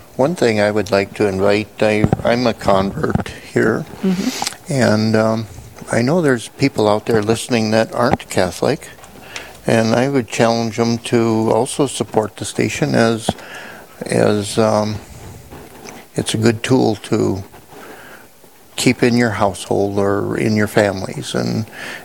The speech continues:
Speaker 1: and, uh, I have a couple of friends that are not Catholic, and they, they also listen to the station. So,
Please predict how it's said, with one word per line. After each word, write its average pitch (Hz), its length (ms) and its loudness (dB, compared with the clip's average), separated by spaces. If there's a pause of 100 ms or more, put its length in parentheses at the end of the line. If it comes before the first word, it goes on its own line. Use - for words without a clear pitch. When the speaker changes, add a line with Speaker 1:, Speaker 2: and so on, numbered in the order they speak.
Speaker 1:
and, 104 440 2
uh, 104 220 2
I 104 100 0
have 110 500 -2
a 110 80 0
couple 117 320 0
of 113 80 0
friends 123 400 0
that 117 140 2
are 107 80 0
not 117 240 -2
Catholic, 123 500 0
and 117 220 0
they, 139 220 0
they 135 240 0
also 151 320 0
listen 98 340 -4
to 117 100 0
the 107 100 0
station. 107 580 0
So, 107 420 2